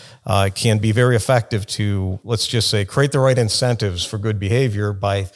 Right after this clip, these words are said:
threatening sources of, of revenue and, and allowing for recovery. So we have very carefully used our rights as U S, U S investors under cafta, and we have a pending, uh, case, uh, led by White and Case L L P, the best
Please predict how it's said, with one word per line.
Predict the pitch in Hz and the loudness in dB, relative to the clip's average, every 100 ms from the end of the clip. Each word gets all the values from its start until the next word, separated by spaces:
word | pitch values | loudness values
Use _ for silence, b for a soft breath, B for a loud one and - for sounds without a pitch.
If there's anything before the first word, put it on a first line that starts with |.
| b _ | b _
threatening | - 135 123 117 107 | -2 2 4 2 2
sources | 104 - 120 110 113 95 98 | 0 0 2 2 0 0 -2
of, | 92 101 | -4 -4
of | 104 98 | -4 2
revenue | 156 151 127 113 | 2 2 2 2
and, | 101 | 0
and | 110 101 98 - | -2 -2 -4 -6
allowing | 107 107 101 | -2 0 0
for | 101 | -2
recovery. | 98 98 143 110 82 b b b | -4 0 2 0 -4 b b b
So | - | 0
we | 143 214 | 4 4
have | 139 | 6
very | 156 170 | 4 2
carefully | - 165 175 143 120 | 2 0 0 0 -2
used | 110 135 127 120 | 0 0 2 2
our | 110 | 2
rights | 120 131 98 92 - b b _ | 2 2 2 -2 -4 b b _
as | - 131 131 | 0 2 4
U | 139 | 2
S, | 120 117 98 - | 2 2 0 0
U | 127 | 0
S | 113 | 2
investors | 104 98 - 98 95 | 0 0 0 -4 -4
under | 117 131 143 | 0 0 0
cafta, | - 123 117 - 127 117 B B B | 0 0 0 0 0 -2 B B B
and | 113 117 | 0 2
we | 120 | 4
have | 123 147 | 4 4
a | 143 | 2
pending, | - 139 135 131 131 123 | 0 0 2 0 0 0
uh, | 117 | -2
case, | 110 123 151 - - - - | 0 0 2 0 -2 -4 -4
uh, | 107 104 101 | -2 -2 -2
led | 117 123 | 0 2
by | 117 113 110 | 4 4 4
White | 107 123 | 2 0
and | 117 | -2
Case | 117 120 113 | 0 0 0
L | 117 117 | 0 0
L | 110 | 0
P, | 131 139 | -2 -2
the | 117 | -2
best | 98 113 - | -2 -2 -4